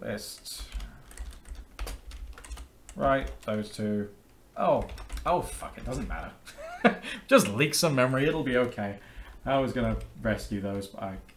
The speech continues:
can't be bothered. Um, and this needs to be samplers now. And now again we can go and load text shuttle two D. Shuttle two, rather. Sweet! Okay, so now that's sampled, because we can't just pass a texture to the G P U, uh, to, um,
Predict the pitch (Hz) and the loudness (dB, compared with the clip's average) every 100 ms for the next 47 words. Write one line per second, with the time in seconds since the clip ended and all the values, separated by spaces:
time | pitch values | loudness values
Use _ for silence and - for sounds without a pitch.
0 | - - 131 127 110 104 92 87 - - | -12 -8 -4 -4 -4 -8 -10 -12 -16 -20
1 | - - - - - 123 123 120 120 120 | -20 -20 -20 -18 -10 -2 2 4 6 4
2 | 120 113 113 113 - 117 117 123 - 113 | 4 2 -2 -4 -6 -4 -2 0 0 -2
3 | - - 110 107 104 104 - 160 151 139 | -2 -4 0 2 0 -2 -2 0 2 0
4 | 147 135 139 139 139 - - - - - | -2 -2 -2 -4 -4 -6 -8 -8 -12 -12
5 | - - - 131 127 120 113 113 110 104 | -10 -8 -2 0 2 2 2 2 2 0
6 | 104 101 95 - 101 95 92 90 92 90 | -2 -2 -6 -6 -6 -6 -6 -6 -8 -8
7 | 90 90 - - - - 92 90 - 85 | -10 -10 -8 -6 -6 -10 -10 -12 -12 -10
8 | 87 - - - - - - - - 95 | -8 -8 -10 -12 -16 -20 -8 -4 -4 -6
9 | - 80 101 87 - - - - - - | -14 -12 -10 -10 -6 -6 -6 -8 -18 -20
10 | - - - - 139 269 - - - - | -18 -10 -10 2 4 4 2 -8 -14 -20
11 | - - 147 143 107 - 170 170 160 - | -20 0 2 2 2 4 6 8 6 6
12 | 160 131 110 98 - - 113 110 113 151 | 6 6 2 -4 -6 -4 -4 -4 -2 0
13 | 151 135 - 127 - 131 117 120 - 180 | 0 0 0 -2 2 2 2 -2 -4 -4
14 | 180 - 139 - 113 104 110 117 107 110 | -2 -2 0 0 -2 0 -2 0 0 0
15 | 135 127 - 123 113 113 110 104 | 0 -2 0 6 6 6 2 -2